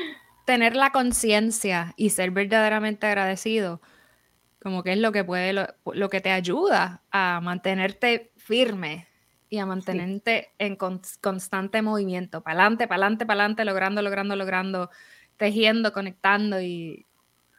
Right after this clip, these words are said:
Speaker 1: y haciendo lo que amas, porque obviamente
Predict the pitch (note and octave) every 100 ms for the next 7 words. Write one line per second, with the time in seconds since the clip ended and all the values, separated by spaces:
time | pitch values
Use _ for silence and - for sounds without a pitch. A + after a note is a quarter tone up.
0 | _ _ _ _ - G3+ G3+ - A#3+ D4
1 | D#4+ D#4 D#4 D4 - B3+ D4+ A#3 F#3+ -
2 | G3 F#3+ F#3 F#3 G#3+ A#3 B3 B3 A3+